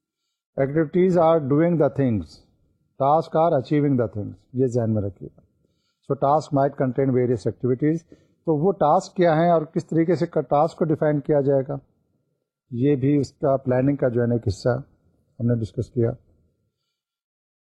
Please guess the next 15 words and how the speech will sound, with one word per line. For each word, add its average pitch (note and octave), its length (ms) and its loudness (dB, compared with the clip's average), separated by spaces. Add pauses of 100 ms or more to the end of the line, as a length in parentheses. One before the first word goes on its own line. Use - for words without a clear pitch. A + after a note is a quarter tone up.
جب E3+ 280 0
ہم F#3 100 0
نے F#3+ 140 2
گولز D#3+ 500 0
کو E3+ 360 0 (760)
سمجھ D3 300 0
لیا، C#3+ 480 2
اسٹریٹجک C#3+ 640 -2
پلان D3 280 2
بنا B2+ 260 2
لیا، B2 260 2 (600)
آبجیکٹیوز C3+ 600 0
کلیئر C#3+ 320 2
ہو A#2+ 180 0
گئے، A#2 180 0